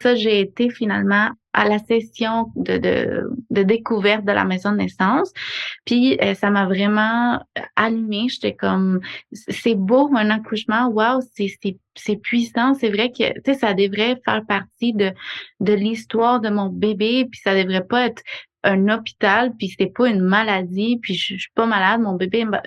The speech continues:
bref, bref, tout le, le discours autour de ça, mais, euh, je, je, ça me touchait vraiment. C'est, c'est simplement que d'un côté, ma tête était comme,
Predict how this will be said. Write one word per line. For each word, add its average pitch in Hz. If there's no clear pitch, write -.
bref, 156
bref, 240
tout 320
le, 220
le 202
discours 254
autour 226
de 202
ça, 240
mais, 214
euh, -
je, 214
je, -
ça 214
me 214
touchait 208
vraiment. 220
C'est, -
c'est 214
simplement 226
que 240
d'un 208
côté, 208
ma 208
tête 226
était 202
comme, 190